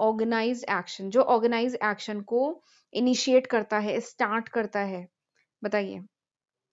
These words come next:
तो वैसे ये जितने भी functions of management है, ये सारे ही मैं डिटेल में डिस्कस कर चुकी हूँ, तो मैं फिर से इसमें नहीं जाऊंगी। तो मैं ये ऑर्गेनाइजिंग, प्लानिंग, स्टाफिंग, डायरेक्टिंग, कंट्रोलिंग, मोटिवेटिंग, लीडिंग,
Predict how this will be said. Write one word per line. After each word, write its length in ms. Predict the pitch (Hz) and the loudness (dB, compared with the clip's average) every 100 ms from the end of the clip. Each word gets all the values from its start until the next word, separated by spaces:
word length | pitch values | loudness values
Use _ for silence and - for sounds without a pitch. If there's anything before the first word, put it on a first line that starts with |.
| _ _ - - - | _ _ -20 -18 0
तो 80 | 233 | 6
वैसे 240 | 233 277 | 6 6
ये 120 | 277 | 4
जितने 360 | 254 247 254 269 | 2 2 4 4
भी 340 | 277 302 302 | 4 2 0
functions 540 | 247 233 214 - 262 269 | -2 0 0 0 0 0
of 140 | 247 | 0
management 520 | 233 196 190 208 196 | 0 -2 -2 -6 -6
है, 160 | 196 180 | -6 -6
ये 60 | 202 | -4
सारे 300 | 214 208 220 | 0 0 0
ही 60 | |
मैं 280 | 233 220 196 | -2 -4 -6
डिटेल 380 | 196 190 196 208 | -6 -2 0 0
में 140 | 208 | -4
डिस्कस 300 | 190 - 196 | -6 -6 -6
कर 120 | 196 | -6
चुकी 260 | 196 196 196 | -6 -6 -6
हूँ, 200 | 240 285 - - - - - | -6 -8 -14 -20 -20 -16 -2
तो 80 | 240 | 0
मैं 60 | |
फिर 180 | 247 262 | 8 8
से 120 | 269 | 8
इसमें 180 | 277 277 | 2 4
नहीं 140 | 269 | 4
जाऊंगी। 460 | 269 247 254 285 370 - - - - - _ _ _ | 6 4 4 0 -2 -6 -20 -20 -18 -18 _ _ _
तो 500 | 240 247 247 240 240 - | 6 8 8 6 2 -4
मैं 260 | 226 226 240 | 2 4 4
ये 220 | 254 262 | 6 8
ऑर्गेनाइजिंग, 720 | 233 226 226 220 220 226 233 | 8 6 4 2 2 0 0
प्लानिंग, 440 | 233 208 220 226 | 2 4 2 -2
स्टाफिंग, 580 | 220 - 208 196 214 220 | -4 0 2 2 -2 0
डायरेक्टिंग, 560 | 208 202 202 - 226 220 | 2 2 0 -2 -2 -2
कंट्रोलिंग, 580 | 208 208 208 214 220 214 | -2 0 0 0 -2 -2
मोटिवेटिंग, 600 | 202 202 208 202 226 220 | -2 0 0 0 -2 -4
लीडिंग, 460 | 202 202 202 220 | -2 -2 -2 -2